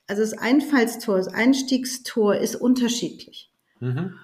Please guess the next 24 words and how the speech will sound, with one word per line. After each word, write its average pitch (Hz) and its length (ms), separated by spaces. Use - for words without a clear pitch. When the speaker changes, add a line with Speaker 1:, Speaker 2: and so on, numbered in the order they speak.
Speaker 1:
Am 226 180
liebsten 285 480
habe 254 160
ich's - 160
wirklich 247 640
mit 214 200
denen, 247 320
die 240 200
intrinsisch 240 640
motiviert 214 540
sind - 380
Speaker 2:
Mhm. 143 400
Speaker 1:
und 220 220
von 190 220
sich 254 340
aus 214 600
sagen, 196 680
Coole 262 300
Sache, 262 380
das 233 180
mache 220 220
ich 214 120
mit, 247 380
da 214 260